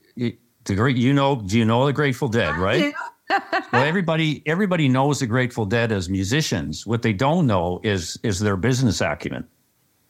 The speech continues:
Speaker 1: Okay, and in, in a world where social media didn't exist and competition was extremely high, the band leader, Jerry Garcia, figured it out, okay?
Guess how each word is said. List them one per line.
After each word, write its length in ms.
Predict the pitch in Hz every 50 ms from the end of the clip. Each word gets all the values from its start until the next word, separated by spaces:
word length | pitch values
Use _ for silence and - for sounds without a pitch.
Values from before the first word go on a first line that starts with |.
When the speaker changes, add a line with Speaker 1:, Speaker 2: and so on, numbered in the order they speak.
| _ -
Speaker 1:
Okay, 420 | 104 98 - 113 107 113 123 123
and 140 | 123 120 127
in, 60 | -
in 200 | - 143 139 156
a 80 | 151 131
world 640 | 120 120 139 160 175 190 170 139 131 127 123 120 117
where 220 | 117 110 107 101
social 400 | 98 - 135 131 123 - 123 110
media 380 | 104 107 120 131 139 139 135 127
didn't 260 | 113 127 120 123 123
exist 640 | 123 117 - - 90 80 92 - - - - - _ _ _ _ _ _ _ _ _ _ _ _ _ _ _ _ _
and 160 | - 98 104 104
competition 880 | - 120 127 123 - 98 - - 151 170 - - 123 104 98 90 - - _ _ _ _
was 180 | - 104 92
extremely 600 | 101 92 - - - - 131 135 127 107 101 98 92
high, 640 | 82 104 110 107 87 76 73 76 78 90 104 107 - 120 -
the 240 | 95 98 110 104 107
band 460 | 95 87 85 113 113 123 147 165 139 113
leader, 360 | 117 127 127 117 98 95 92
Jerry 360 | 85 - 107 104 113 135 135
Garcia, 680 | 117 107 107 98 95 - - - 127 113 90 85 90 85 - _ _ _ _ _ _
figured 480 | _ _ - - 135 120 120 117 101 98
it 120 | 104 92
out, 340 | 101 98 85 69 69 - - _ _ _ _ _ _ -
okay? 460 | 104 95 - 98 95 98 113 120 -